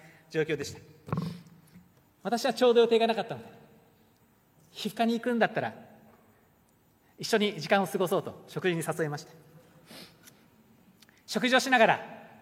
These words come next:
その兄弟はもう二時間ストレートに自分の思ってることをもう、もう話し続けてくれました。そして面白いことに、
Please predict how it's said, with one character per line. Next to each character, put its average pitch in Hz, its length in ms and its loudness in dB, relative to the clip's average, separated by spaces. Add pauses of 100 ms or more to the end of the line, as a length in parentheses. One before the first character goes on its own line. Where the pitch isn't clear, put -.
そ 240 120 -4
の 240 80 0
兄 269 120 -2
弟 220 220 6
は 175 280 4
も 170 80 -6
う - 20 -4
二 190 100 -2
時 262 160 -2
間 196 220 0
ス - 80 -12
ト 277 100 4
レ 277 120 4
ー - 20 2
ト 202 100 2
に 131 80 -6 (480)
自 220 100 -4
分 247 140 2
の 233 60 10
思 240 100 8
っ 277 80 4
て 233 60 2
る 208 60 4
こ 190 60 -4
と 175 120 0
を 165 40 -2
も 190 140 -2 (180)
う、 - 20 -8
も 208 160 4
う - 40 -8 (220)
話 247 240 2
し 254 80 -6
続 240 180 -6
け 233 80 2
て - 580 -6
く 180 80 -4
れ 175 60 2
ま 170 80 0
し - 80 -4
た。 - 60 -16 (1300)
そ - 60 -16
し - 20 -10
て 254 80 2
面 247 140 4
白 285 160 2
い 262 40 2
こ 240 80 0
と 220 80 0
に、 208 240 0